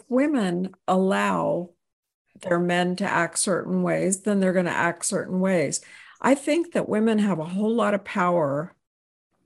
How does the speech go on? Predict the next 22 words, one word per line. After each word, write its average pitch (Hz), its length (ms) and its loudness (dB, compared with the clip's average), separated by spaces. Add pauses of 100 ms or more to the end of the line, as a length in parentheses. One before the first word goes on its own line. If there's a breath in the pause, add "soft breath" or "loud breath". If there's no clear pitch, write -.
(680)
in 233 260 6
holding 202 400 2
people 190 320 0
accountable. 170 760 -2 (500 loud breath)
And - 260 0
if 262 300 6
women 190 540 0
would 180 180 4
hold 180 560 -2
people 220 400 -2
accountable, 208 840 -2 (420)
hold 185 240 2
their 190 120 0
children 190 440 -2
accountable, 202 800 0 (420)
hold 185 300 2
their 156 380 0 (220)
spouses, 214 800 0
their, 147 380 0 (220)
their - 140 -2 (680)
friends 185 280 2
accountable, 226 640 0